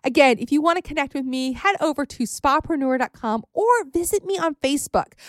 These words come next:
We have an amazing free Facebook community full of great spapreneurs, over a thousand strong, that are ready to help you with your success. And if you've got any specific questions for me, you can reach me at hello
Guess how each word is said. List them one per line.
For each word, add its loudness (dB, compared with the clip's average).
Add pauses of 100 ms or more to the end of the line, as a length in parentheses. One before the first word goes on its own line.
(140)
We 2
have 4
an 0
amazing -2
free -4
Facebook -2
community -2 (220)
full 0
of 0
great -2
spapreneurs, -2
over -4
a -2
thousand 0
strong, -4 (260)
that 4
are 4
ready 2
to -4
help -4
you -2
with 0
your 0
success. -10
And -2
if -2
you've 0
got 4
any -4
specific -2
questions 0
for -2
me, -2 (240)
you -6
can -10
reach -6
me 0
at -4 (100)
hello 2